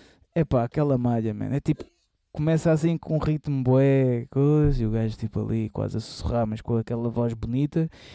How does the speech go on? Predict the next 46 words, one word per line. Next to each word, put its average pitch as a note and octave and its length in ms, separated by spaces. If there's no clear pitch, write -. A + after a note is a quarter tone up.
e F3 100
depois F#3 280
vai F#3 160
lá F3+ 160
acima, E3 600
é D3+ 100
tipo D#3+ 240
uma D#3+ 160
cena, D#3 340
tipo, C3 200
caga C3 240
nisso. A#2 220
Para C#3+ 100
mim D3+ 140
acho D3 160
que - 80
é - 20
o C3+ 80
melhor, C3+ 320
eh, A#2+ 380
se - 120
calhar F#3+ 240
o F#3 60
melhor F3+ 260
vocalista D3 560
deste D3+ 300
século C3+ 360
mesmo, B2 380
que, - 80
eh, A#2+ 540
que, A#2 400
que - 80
se - 80
calhar C3 200
começou C3+ 500
a... - 40
Quer F3+ 140
dizer, C3+ 160
mas B2+ 180
os B2+ 120
Soundgarden C#3 520
também C#3 260
já C#3 140
são C#3 180
de C3 60
quê? A#2 240